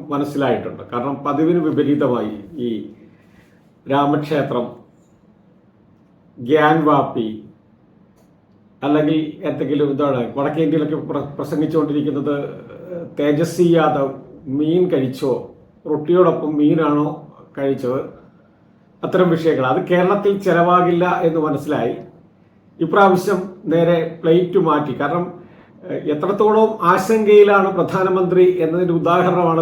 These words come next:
വീണ്ടും വീണ്ടും കേരളത്തിലേക്ക് വരുന്നത്. അതായത് കേരളത്തിൽ സീറ്റുകളൊന്നും കിട്ടില്ല എന്ന്, ഏഹ്,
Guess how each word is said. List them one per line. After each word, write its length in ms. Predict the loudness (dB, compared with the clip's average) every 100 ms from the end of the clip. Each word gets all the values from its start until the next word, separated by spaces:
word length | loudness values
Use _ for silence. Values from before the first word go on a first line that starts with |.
| 2
വീണ്ടും 260 | 2 2 4
വീണ്ടും 260 | 4 2 0 0
കേരളത്തിലേക്ക് 580 | 0 0 0 0 0 0
വരുന്നത്. 240 | -2 0 2
അതായത് 180 | 2 2
കേരളത്തിൽ 360 | 0 0 0 -2 -4
സീറ്റുകളൊന്നും 600 | -6 -6 0 2 2 0 -4
കിട്ടില്ല 280 | -4 0 0 0
എന്ന്, 140 | -2 -8 -16 -20 -20 -20 _ _ _ _ -8
ഏഹ്, 140 | -8